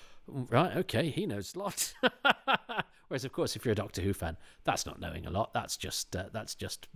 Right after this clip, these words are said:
that's just Doctor Who one oh one. Uh, um, but yeah, my, I think my favourite sort of combination is, you know, aliens in, you know, Victorian Edwardian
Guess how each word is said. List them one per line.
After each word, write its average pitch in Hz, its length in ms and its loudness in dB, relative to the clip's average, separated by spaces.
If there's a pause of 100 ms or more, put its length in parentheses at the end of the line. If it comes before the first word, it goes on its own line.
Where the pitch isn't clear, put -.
(120)
that's 110 200 -4
just - 220 -8 (140)
Doctor 113 260 -6
Who 110 140 2
one 107 200 2
oh 95 100 0
one. 110 300 0 (440)
Uh, 113 480 6 (2000)
um, 139 320 8 (1300)
but 156 100 8
yeah, 175 220 12
my, 160 240 10
I 170 100 10
think 233 240 6
my 185 240 8
favourite 131 640 6
sort 131 220 2
of - 80 0
combination 110 880 4 (100)
is, 104 520 8 (520)
you 120 100 6
know, 92 200 2 (320)
aliens 101 640 8
in, 92 360 4 (1600)
you 101 120 -4
know, 90 100 -2
Victorian 98 560 4
Edwardian 92 920 2